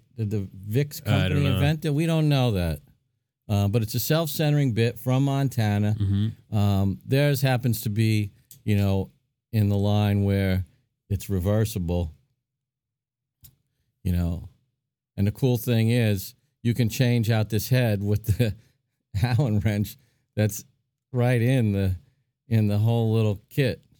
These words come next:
Speaker 1: It's, so it's, it's really this cool self-contained thing. Um, so these things are invaluable. Like, if you're drilling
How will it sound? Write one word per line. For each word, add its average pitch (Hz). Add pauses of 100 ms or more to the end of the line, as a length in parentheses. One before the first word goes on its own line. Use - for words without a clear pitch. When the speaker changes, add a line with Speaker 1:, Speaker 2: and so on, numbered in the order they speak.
(180)
Speaker 1:
It's, 101
so 107
it's, -
it's 113
really 139
this 101
cool 113
self-contained 104
thing. 110 (640)
Um, 98 (340)
so 117 (720)
these 202
things 135
are 117
invaluable. 113
Like, 92
if 95
you're 101 (220)
drilling 101